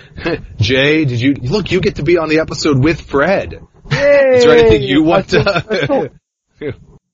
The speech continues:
Speaker 1: <laughs> your thoughts, additions, questions?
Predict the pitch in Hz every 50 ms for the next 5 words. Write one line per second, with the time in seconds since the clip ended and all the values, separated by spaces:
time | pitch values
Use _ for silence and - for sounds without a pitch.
0 | _ _ _ _ _ _ _ _ _ _ _ _ _ _ _ _ _ _ _ -
1 | 123 127 139 - 135 135 139 127 113 107 113 - - 147 135 135 139 139 - -
2 | 143 123 131 139 131 - 147 143 139 127 - - 147 143 139 135 - 156 143 139
3 | 139 139 139 127 -